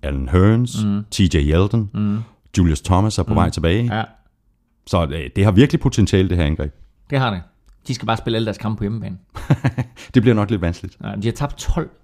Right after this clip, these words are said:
Speaker 2: kampe på
Speaker 1: Ja.
Speaker 2: udebane i træk nu.
Speaker 1: Mm.
Speaker 2: Øh, til gengæld, <laughs> så, så havde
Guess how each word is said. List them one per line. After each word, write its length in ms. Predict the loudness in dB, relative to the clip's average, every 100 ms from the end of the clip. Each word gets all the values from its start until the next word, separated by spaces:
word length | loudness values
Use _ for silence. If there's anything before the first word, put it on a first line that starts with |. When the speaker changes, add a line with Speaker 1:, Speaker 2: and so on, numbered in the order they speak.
| -12
Speaker 2:
kampe 280 | -8 -6 -2
på 80 | 0
Speaker 1:
Ja. 20 |
Speaker 2:
udebane 240 | 0 0 -2
i 40 |
træk 240 | -4 -8
nu. 80 | -8 -14 _
Speaker 1:
Mm. 140 | -2 -2 -4 _ _ -20 -20 _ -4
Speaker 2:
Øh, 440 | -4 -2 -6 -8 -12 -12
til 180 | -4 -2
gengæld, 340 | 2 2 0 -4 _ _ _ _ _
<laughs> 360 | _ _ _ _
så, 340 | -8 0 2 0 -2 -4
så 280 | 0 2 4
havde 640 | 4 2 2 2 0 -2